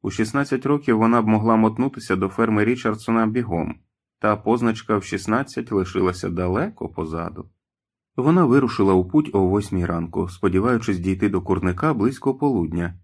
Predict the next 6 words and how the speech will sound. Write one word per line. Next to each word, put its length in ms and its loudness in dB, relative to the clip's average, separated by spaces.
і 80 -4
проспати 600 -2
там 220 0
найспекотніший 920 -2
відрізок 520 -2
доби. 380 -8